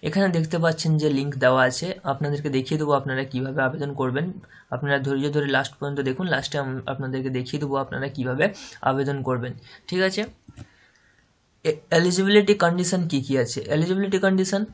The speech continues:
দেখতে পাচ্ছেন এখানে যে এডুকেশনাল যেটা কোয়ালি-, কোয়ালিফিকেশান, নাভিক জেনারেল ডিউটির ক্ষেত্রে, জিডির ক্ষেত্রে টেন প্লাস টু পাস হতে হবে with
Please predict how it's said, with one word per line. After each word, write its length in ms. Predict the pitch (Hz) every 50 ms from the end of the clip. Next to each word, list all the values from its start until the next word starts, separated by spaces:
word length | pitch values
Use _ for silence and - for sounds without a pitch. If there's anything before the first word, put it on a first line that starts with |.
| - _ _ _ _ -
দেখতে 280 | 160 151 147 151 - 165
পাচ্ছেন 420 | 156 160 156 156 - 160 160 196 208 - - -
এখানে 380 | 151 - 156 135 131 135 160 196 - - - - - - _
যে 300 | - 123 139 - 151 151 -
এডুকেশনাল 600 | - 156 156 160 170 175 180 175 - 190 180 180
যেটা 200 | 170 170 165 170
কোয়ালি-, 440 | 165 165 151 143 147 147 147 156 160 -
কোয়ালিফিকেশান, 680 | - 147 143 147 143 156 147 143 139 135 - 139 143
নাভিক 480 | 139 135 127 127 131 156 151 147 143
জেনারেল 440 | 131 135 131 135 143 143 156 151 147
ডিউটির 340 | 143 139 139 131 139 135 135
ক্ষেত্রে, 360 | - 147 123 - - 131 139
জিডির 360 | 139 131 135 135 135 151 151
ক্ষেত্রে 440 | 143 151 139 123 - 120 131 151 190 - - - - _ _
টেন 180 | - 139 139 143 -
প্লাস 220 | - 151 147 147 -
টু 200 | - 143 135 135 -
পাস 300 | 120 127 127 - - 135
হতে 160 | 131 131 135
হবে 280 | 143 135 139 160 185 202 - - - - - - - _ -
with 220 | 156 170 185 -